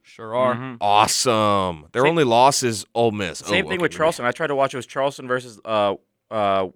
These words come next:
Speaker 2: U N C Wilmington for the longest win streak in college basketball. It was on, like, some random, like, like, high school, like, prep,
Speaker 3: Yep.
Speaker 2: gotta watch this website. I'm like, "You gotta be kidding me."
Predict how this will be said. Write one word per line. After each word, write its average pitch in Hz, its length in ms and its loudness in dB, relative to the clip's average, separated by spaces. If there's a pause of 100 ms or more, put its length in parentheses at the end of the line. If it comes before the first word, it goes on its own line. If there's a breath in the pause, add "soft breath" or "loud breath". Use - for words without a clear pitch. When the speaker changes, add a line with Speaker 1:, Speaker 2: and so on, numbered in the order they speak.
Speaker 2:
U 131 160 -6
N 127 60 -6
C 135 100 -12
Wilmington 127 340 -4
for 104 60 -18
the 101 120 -8
longest 110 400 -6
win 113 140 -10
streak 107 220 -14
in 110 80 -16
college 110 240 -4
basketball. 113 320 -6
It 104 80 -12
was 113 120 -12
on, 113 120 -4
like, 110 140 -6
some 104 220 -12
random, 107 320 -8
like, 101 240 -8 (1000)
like, 117 120 -4
high 131 220 -4
school, 117 260 -8
like, 107 240 -4
prep, 110 360 0
Speaker 3:
Yep. - 60 -20
Speaker 2:
gotta 107 180 -2
watch 101 240 -2
this 110 80 -16
website. 107 160 -6
I'm 101 80 -10
like, 98 180 -14 (440)
"You 131 60 -18
gotta 156 140 -8
be 113 60 -14
kidding 151 240 -14
me." 85 140 -20